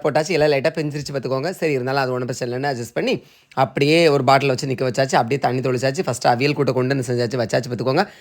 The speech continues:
டேஸ்ட் பார்த்தாச்சு, துவரம் கூட்டு கொண்டு வச்சாச்சு, தீயல் கூட்டு கொண்டு வச்சாச்சு, அதையும் நக்கி பார்த்தாச்சு. அடுத்தது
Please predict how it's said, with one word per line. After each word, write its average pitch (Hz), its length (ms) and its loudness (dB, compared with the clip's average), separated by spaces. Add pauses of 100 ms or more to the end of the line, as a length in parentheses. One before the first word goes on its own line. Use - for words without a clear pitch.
(220)
டேஸ்ட் 160 280 4
பார்த்தாச்சு, 147 320 6 (100)
துவரம் 143 300 8
கூட்டு 131 180 2
கொண்டு 127 200 2
வச்சாச்சு, 156 380 4 (160)
தீயல் 143 240 2
கூட்டு 131 180 -2
கொண்டு 123 160 0
வச்சாச்சு, 151 360 0
அதையும் 127 200 0
நக்கி 117 220 -8
பார்த்தாச்சு. 151 300 0 (560)
அடுத்தது 165 220 2